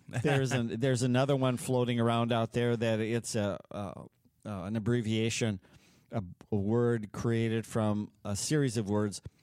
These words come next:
Speaker 2: Citizens on Patrol from England.
Speaker 1: Okay, sure.
Speaker 2: They used to have, uh, volunteer citizens patrolling the streets.
Speaker 1: Sure, sure.
Speaker 2: C O P,
Speaker 1: <laughs>
Speaker 2: cop. Now, that's, uh, I don't know if that's true or not.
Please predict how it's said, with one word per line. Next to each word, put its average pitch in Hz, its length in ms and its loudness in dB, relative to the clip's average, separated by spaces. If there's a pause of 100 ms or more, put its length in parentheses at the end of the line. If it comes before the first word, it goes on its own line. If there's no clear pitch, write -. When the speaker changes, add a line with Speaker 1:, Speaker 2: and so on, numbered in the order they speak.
(120)
Speaker 2:
Citizens 151 720 0
on 127 240 2
Patrol 117 540 0
from 98 220 -4
England. 123 480 0 (100)
Speaker 1:
Okay, 113 380 0
sure. 113 160 0
Speaker 2:
They 110 60 2
used 110 260 -2
to 113 80 2
have, 104 340 2
uh, 104 200 -2
volunteer 107 500 -2
citizens 104 480 -4
patrolling 104 500 -2
the 98 80 -2
streets. 120 320 -2
Speaker 1:
Sure, - 320 -4
sure. 113 220 -8
Speaker 2:
C 120 240 0
O 107 160 2
P, 143 340 -2 (360)
Speaker 1:
<laughs> - 360 -14
Speaker 2:
cop. 101 380 -2 (360)
Now, 101 280 2
that's, 101 500 -4
uh, 101 320 0 (920)
I 110 160 0
don't 107 280 -2
know 113 480 0 (840)
if 113 160 -6
that's 120 340 -2
true 156 240 -2
or 156 120 0
not. 170 340 -2